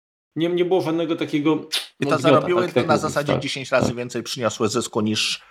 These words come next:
Speaker 2: niż nie włożono pieniędzy, więc no to, to jest, to są takie blockbustery. Jeden, mniejsze lub większe tylko i wyłącznie.
Speaker 1: Znaczy, wiesz, ja myślę, że po prostu oni się bawią tym, tak? No bo to w końcu te pomysły muszą też skądś czerpać, więc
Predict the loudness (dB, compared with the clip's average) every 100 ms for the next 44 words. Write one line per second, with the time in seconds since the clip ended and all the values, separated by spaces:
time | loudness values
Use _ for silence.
0 | _ _ -2 0 0 -2 -2 0 2 0
1 | 2 0 0 -2 -2 -2 0 -2 -2 -2
2 | -2 -2 -4 -4 -4 -4 -4 -2 0 0
3 | 0 -4 -2 -4 -2 -2 -4 -8 _ _
4 | _ -6 0 0 0 -2 -4 -2 -4 -4
5 | -6 -6 -2 -2 2 2 2 0 -4 -8
6 | -10 _ _ _ _ -2 -2 -4 -6 0
7 | 0 0 0 0 0 -2 -2 -2 -2 -6
8 | -4 -2 -2 -2 0 0 2 0 0 -6
9 | -4 -8 -4 0 0 0 -2 -2 _ _
10 | _ _ -2 -2 -2 -4 2 2 2 0
11 | 0 -6 -6 -10 -12 -2 -2 0 -4 -4
12 | -4 -2 -2 -2 -6 -10